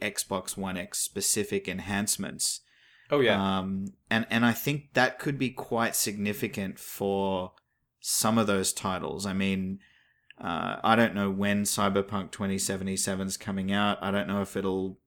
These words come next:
Speaker 1: I, I imagine it'll probably appear on both current and next-gen consoles. I, I,
Speaker 2: Yeah,
Speaker 1: I don't
Speaker 2: that seems
Speaker 1: think,
Speaker 2: like one of those.
Speaker 1: I think it'll probably be both. Um,
Speaker 2: That said, it
Speaker 1: but
Speaker 2: seems more twenty twenty than twenty nineteen.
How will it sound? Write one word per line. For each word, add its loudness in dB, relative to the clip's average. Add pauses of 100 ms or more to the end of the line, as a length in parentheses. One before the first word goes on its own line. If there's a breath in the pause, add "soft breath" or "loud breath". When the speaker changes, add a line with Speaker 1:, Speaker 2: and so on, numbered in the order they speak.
(460)
Speaker 1:
I, -6
I 2
imagine 6
it'll 4
probably 2
appear -4
on -4 (880 soft breath)
both 2
current 0
and 2
next-gen -2
consoles. -4
I, -6
I, -4
Speaker 2:
Yeah, -
Speaker 1:
I -2
don't -6
Speaker 2:
that 4
seems -
Speaker 1:
think, 0
Speaker 2:
like -2
one -4
of -4
those. -4
Speaker 1:
I 0
think 0
it'll 4
probably 0
be -4
both. 0 (800 loud breath)
Um, 2
Speaker 2:
That 2
said, 2
it 4
Speaker 1:
but 0
Speaker 2:
seems -2
more 2
twenty -2
twenty -2
than -6
twenty -6
nineteen. -6